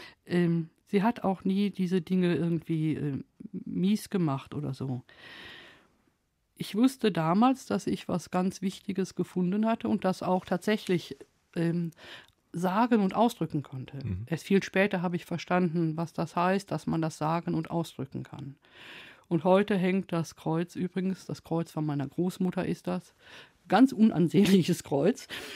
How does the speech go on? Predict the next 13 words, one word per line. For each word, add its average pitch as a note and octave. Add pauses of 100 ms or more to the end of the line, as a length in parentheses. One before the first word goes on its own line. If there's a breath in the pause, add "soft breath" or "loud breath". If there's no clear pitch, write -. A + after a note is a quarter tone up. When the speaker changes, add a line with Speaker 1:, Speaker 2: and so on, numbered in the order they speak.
(240 loud breath)
Speaker 1:
hängt F#3+
heute E3+
in F3
meiner D#3
Schreibstube D3+
Speaker 2:
Mhm. G#2+
Speaker 1:
an C#3
der C3
Wand. - (720 loud breath)
Speaker 2:
Und A#2+
Sie B2
haben C3
diese, D3+